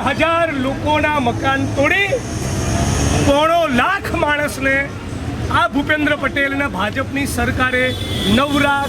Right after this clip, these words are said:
કરી નાખ્યા છે. આ મુદ્દા નંબર એક. મુદ્દા નંબર બે,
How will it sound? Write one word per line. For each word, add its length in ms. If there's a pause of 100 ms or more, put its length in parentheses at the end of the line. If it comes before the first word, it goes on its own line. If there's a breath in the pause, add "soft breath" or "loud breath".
(120)
કરી 400
નાખ્યા 480
છે. 180 (1500)
આ 140
મુદ્દા 260
નંબર 320
એક. 140 (1400)
મુદ્દા 240
નંબર 320
બે, 100